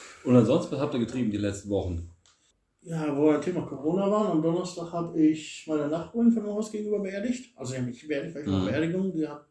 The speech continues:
Speaker 2: Corona dahin gerafft.
Speaker 1: Ach echt? Corona?
Speaker 2: Ja, war auch ziemlich schockierend. Also, ich hab sie vier Tage vorher noch gesehen.
Speaker 1: Och.
Speaker 2: Hat sie zu Hause noch den Garten sauber gemacht, hat das Zeug im Container geschmissen, haben wir noch kurz unterhalten.
Speaker 1: Wie alt war die?
Speaker 2: Ähm, dreiundfünfzig geboren,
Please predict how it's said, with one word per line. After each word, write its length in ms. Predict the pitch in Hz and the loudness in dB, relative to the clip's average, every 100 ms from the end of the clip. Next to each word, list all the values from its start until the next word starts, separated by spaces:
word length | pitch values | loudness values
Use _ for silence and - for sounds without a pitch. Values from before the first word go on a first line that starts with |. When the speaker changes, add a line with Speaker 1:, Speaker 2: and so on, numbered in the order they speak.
| - | -18
Speaker 2:
Corona 300 | 143 147 175 | -8 -2 0
dahin 220 | 175 175 | 0 0
gerafft. 420 | 185 180 220 - - _ _ | 0 -2 -4 -10 -20 _ _
Speaker 1:
Ach 160 | 117 110 | -10 -6
echt? 180 | 135 - | -6 -8
Corona? 400 | 127 123 160 175 | -6 -2 0 0
Speaker 2:
Ja, 200 | 180 160 | -2 -6
war 140 | 156 160 | -6 -6
auch 360 | 165 - - _ _ _ _ _ _ _ _ | -6 -10 -20 _ _ _ _ _ _ _ _
ziemlich 320 | - 208 - | 0 0 0
schockierend. 360 | 175 - 240 | -4 2 4
Also, 140 | 202 180 | 4 0
ich 60 | |
hab 60 | 185 | -4
sie 60 | - | -8
vier 200 | - 202 | -4 -4
Tage 200 | 202 185 | -4 -6
vorher 260 | - 190 180 | -4 -2 -2
noch 80 | 175 | -2
gesehen. 540 | 165 156 214 254 - - - | 0 2 2 0 -6 -16 -10
Speaker 1:
Och. 360 | 110 87 - - | -4 -4 -4 -10
Speaker 2:
Hat 120 | 165 | -14
sie 140 | - | -14
zu 180 | - 165 | -6 -2
Hause 280 | 170 170 170 | 0 -2 -2
noch 360 | 170 160 - _ | -2 -4 -10 _
den 560 | 160 160 165 160 - 151 | -10 -6 -6 -6 -8 -2
Garten 280 | 170 185 | 0 0
sauber 220 | 170 185 180 | 2 2 2
gemacht, 160 | 170 | -2
hat 80 | 131 | -8
das 120 | - | -12
Zeug 200 | - 175 175 | -12 -12 -12
im 80 | 170 | -10
Container 340 | 165 175 165 | -6 -4 -4
geschmissen, 420 | 160 - 170 165 | -8 -10 -12 -10
haben 120 | 156 165 | -4 -2
wir 60 | |
noch 120 | 151 - | -4 -6
kurz 180 | 160 | -10
unterhalten. 580 | 147 139 147 185 196 208 - _ _ | -10 -6 0 0 0 -6 -12 _ _
Speaker 1:
Wie 100 | - | -6
alt 200 | 95 87 | -4 -2
war 180 | 82 78 | -2 -2
die? 260 | 101 156 - _ _ _ _ _ _ _ _ _ _ _ _ - | -2 -6 -10 _ _ _ _ _ _ _ _ _ _ _ _ -14
Speaker 2:
Ähm, 680 | 165 160 156 151 151 156 151 | -8 -6 -2 0 0 0 -2
dreiundfünfzig 800 | 147 175 170 175 165 - 160 - | 0 0 0 -4 -4 -6 -6 -6
geboren, 840 | 135 143 156 156 143 139 135 127 | -4 0 2 2 0 -2 -6 -14